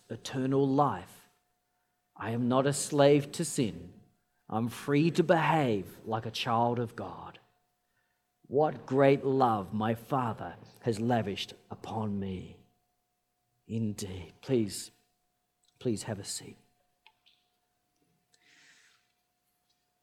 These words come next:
Just in closing, I'm going to, going to invite you,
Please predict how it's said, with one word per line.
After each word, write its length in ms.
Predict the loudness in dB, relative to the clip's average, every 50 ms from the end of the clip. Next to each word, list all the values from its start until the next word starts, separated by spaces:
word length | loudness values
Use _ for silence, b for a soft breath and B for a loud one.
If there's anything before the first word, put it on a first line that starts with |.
| _ _ _ _ _ _ _ _ _ _ _ _ _ _ _ _ b b b b b b b
Just 240 | 6 6 6 6 6
in 100 | 4 4
closing, 480 | 2 0 -2 0 0 0 -2 -2 0
I'm 140 | 0 2 2
going 220 | 4 4 2 2 0
to, 280 | 2 2 4 2 2 0 -6 -20 -20 _ _ _
going 140 | -4 -2 0
to 60 | 0
invite 400 | 2 4 6 6 6 4 4 2
you, 220 | 6 6 6 6